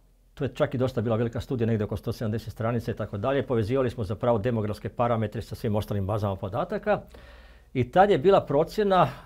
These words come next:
e, s obzirom na, e, depopulaciju, iseljavanje i tako dalje, je li smanjivanje aktivnosti stanovništva i,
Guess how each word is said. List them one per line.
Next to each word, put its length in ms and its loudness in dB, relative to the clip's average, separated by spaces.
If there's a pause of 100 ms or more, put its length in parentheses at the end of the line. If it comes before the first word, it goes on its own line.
(320)
e, 40 0
s 120 -6
obzirom 460 2
na, 300 6 (220)
e, 280 -2
depopulaciju, 720 2
iseljavanje 520 2
i 20 0
tako 260 -6
dalje, 400 -4
je 80 2
li 100 2
smanjivanje 440 2
aktivnosti 460 0
stanovništva 680 -2
i, 220 2